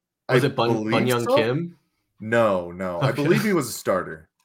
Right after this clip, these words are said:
Speaker 2: It's funny. His first name does start with B R A as well. So you, you said Brandon Webb. You said Brandon Pfaadt. This one
Speaker 1: Arch-,
Speaker 2: might be pulling
Speaker 1: Archie
Speaker 2: back.
Speaker 1: Bradley? <laughs>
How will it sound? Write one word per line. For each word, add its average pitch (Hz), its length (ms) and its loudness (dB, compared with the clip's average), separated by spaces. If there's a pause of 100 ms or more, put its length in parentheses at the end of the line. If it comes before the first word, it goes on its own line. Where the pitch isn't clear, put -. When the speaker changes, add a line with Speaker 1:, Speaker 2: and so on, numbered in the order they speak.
(1500)
Speaker 2:
It's 123 160 -2
funny. 131 320 4
His 104 160 -6
first 143 280 -4
name 143 140 -4
does 120 220 0
start 113 240 0
with 98 160 -8
B 104 160 -4
R 95 200 0
A 82 300 -8
as 92 160 -12
well. 80 340 -10 (760)
So - 200 -6
you, 104 300 -6
you 98 100 -14
said 107 240 -6
Brandon 113 380 -2
Webb. 110 360 2 (280)
You - 80 -18
said 98 180 -10
Brandon 104 340 -4
Pfaadt. 101 440 0 (300)
This 135 160 -6
one 180 140 4
Speaker 1:
Arch-, 127 160 6
Speaker 2:
might - 60 -8
be 117 140 2 (300)
pulling 123 220 4
Speaker 1:
Archie 101 120 0
Speaker 2:
back. 98 180 2 (160)
Speaker 1:
Bradley? 147 340 0
<laughs> - 40 -20